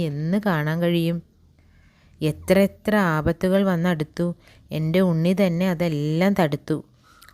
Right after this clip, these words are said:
ഗർഗമുനി പറഞ്ഞതുപോലെ രാമകൃഷ്ണന്മാർ ഈശ്വരന്മാരാണ്. കാളിയനെ മർദ്ദിച്ചതും ഗോവർദ്ധനം പൊക്കിയതും പൂതനാദികളെ വധിച്ചതും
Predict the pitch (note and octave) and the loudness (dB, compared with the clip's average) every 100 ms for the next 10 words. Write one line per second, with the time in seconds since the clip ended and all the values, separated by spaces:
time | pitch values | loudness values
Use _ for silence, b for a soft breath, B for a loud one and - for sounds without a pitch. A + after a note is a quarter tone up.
0 | D3+ C#3+ D3+ D3+ E3 F#3 G3+ A3+ G#3+ E3 | -2 2 4 4 4 4 4 2 2 0
1 | D3 D#3+ E3 G3+ G3 D#3+ F3 G3+ B B | 0 0 0 2 2 4 2 0 B B
2 | D3 D3+ D3+ D#3 F#3+ F#3+ E3 - E3 F3 | -4 0 0 2 0 0 -4 -2 -2 0
3 | F#3+ F#3+ E3 D3 - E3 E3+ F#3 G3 G#3 | 2 2 2 4 4 4 2 2 2 2
4 | A3+ F#3 F3+ - B B B - D#3 D3 | 2 0 -4 -8 B B B -4 0 2
5 | D#3 E3+ F3+ F#3 G3 E3+ D3 C3+ D#3+ D#3 | 4 4 4 4 4 2 0 -2 -2 2
6 | F#3 G#3+ F3+ - B B D#3+ D#3+ D#3 D#3+ | 2 4 0 -4 B B 0 4 4 4
7 | F3 F3 F#3 G3 F3 D3+ - - F3+ F#3 | 2 2 2 2 0 -2 -4 -2 0 2
8 | G#3+ G3 D3 B B - D3 D3+ D#3+ E3+ | 2 0 -4 B B -4 2 4 4 4
9 | F3 F3+ G3 G3 G3+ F3+ C#3+ D#3+ - F#3 | 4 4 4 4 4 2 2 -2 2 2
10 | F3+ | 2